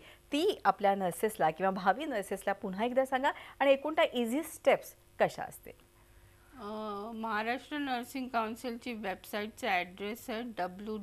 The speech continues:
Speaker 2: डब्ल्यू डब्ल्यू महाराष्ट्र नर्सिंग काउन्सिल डॉट ओ आर जी. डब्ल्यू डब्ल्यू डब्ल्यू डॉट महाराष्ट्र नर्सिंग काउन्सिल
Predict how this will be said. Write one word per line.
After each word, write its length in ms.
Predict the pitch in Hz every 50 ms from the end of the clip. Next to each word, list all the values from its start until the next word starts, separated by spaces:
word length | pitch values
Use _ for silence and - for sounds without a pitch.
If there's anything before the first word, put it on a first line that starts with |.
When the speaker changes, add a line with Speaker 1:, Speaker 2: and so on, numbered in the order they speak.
| 190
Speaker 2:
डब्ल्यू 360 | 196 185 185 185 190 202 208 208
डब्ल्यू 520 | 185 185 180 170 175 190 185 196 214 269 320 - - - - - - - - - -
महाराष्ट्र 640 | 220 220 185 185 196 196 196 196 - - - 226
नर्सिंग 540 | 220 220 214 202 196 202 - - 220 208 208
काउन्सिल 560 | 208 - 196 185 185 190 190 - 220 208 208 196 170 -
डॉट 220 | 170 170 180 185 - -
ओ 200 | - - 175 170
आर 180 | 170 165 160 160
जी. 400 | 160 160 - - 165 165 - - - - - - - - - - - - - - - - - - - - - - _ - - - - - - - - - - -
डब्ल्यू 440 | 226 202 220 202 196 196 208 233 269
डब्ल्यू 420 | 262 247 233 226 233 262 262 277 247
डब्ल्यू 440 | 233 226 214 190 190 214 208 226 226
डॉट 380 | 214 214 208 185 185 190 233 - - - - - -
महाराष्ट्र 680 | - 196 214 220 202 190 185 190 - - - 220 220
नर्सिंग 560 | 233 226 214 190 190 208 - - - 208 208 214
काउन्सिल 640 | - 202 185 180 190 196 - - 226 220 269 311